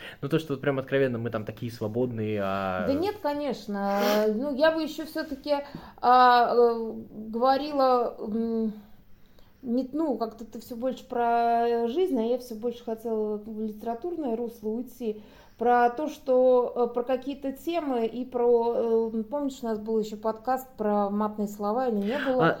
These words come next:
Speaker 1: да.
Speaker 2: Что вот, я просто помню, для кого-то был шоком, что вообще в печатном слове может быть матное слово.
Speaker 1: Это щас для многих шок.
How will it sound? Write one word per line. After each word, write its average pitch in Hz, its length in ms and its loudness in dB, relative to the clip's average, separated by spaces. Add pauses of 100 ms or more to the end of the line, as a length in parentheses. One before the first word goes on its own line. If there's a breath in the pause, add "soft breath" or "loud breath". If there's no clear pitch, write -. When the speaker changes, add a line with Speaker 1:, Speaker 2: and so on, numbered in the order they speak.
Speaker 1:
да. 196 280 8
Speaker 2:
Что 359 220 0
вот, 330 160 2 (220 loud breath)
я 302 100 8
просто 320 280 -2
помню, 440 360 2
для 262 100 -2
кого-то 294 400 -2
был 294 260 -4
шоком, 302 560 0
что 226 240 -2
вообще 247 360 -2
в - 100 -14
печатном 262 560 -4
слове 359 480 2
может 269 440 0
быть 240 380 -4
матное 262 480 -4
слово. 262 640 0
Speaker 1:
Это 151 120 -4
щас 202 200 8
для 156 120 2
многих 143 280 -4
шок. - 280 -6